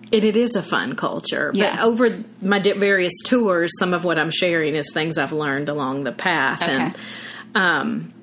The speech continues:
Speaker 1: one reason Tennessee and Kentucky are so good for making these whiskeys and bourbons
Speaker 2: Mm-hmm.
Speaker 1: is we have a lot of limestone.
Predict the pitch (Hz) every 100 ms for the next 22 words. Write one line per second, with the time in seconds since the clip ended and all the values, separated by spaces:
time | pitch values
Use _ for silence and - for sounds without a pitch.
0 | - - - 226 254 254 233 196 226 202
1 | 190 202 190 190 202 196 202 185 208 196
2 | 185 - 185 175 196 165 127 123 226 240
3 | 196 - - 156 135 156 170 143 143 156
4 | 139 147 - - - - 156 - 156 160
5 | 151 143 143 151 160 165 190 180 185 185
6 | 170 - 220 190 180 190 208 202 190 170
7 | 165 156 156 170 160 - 101 80 73 160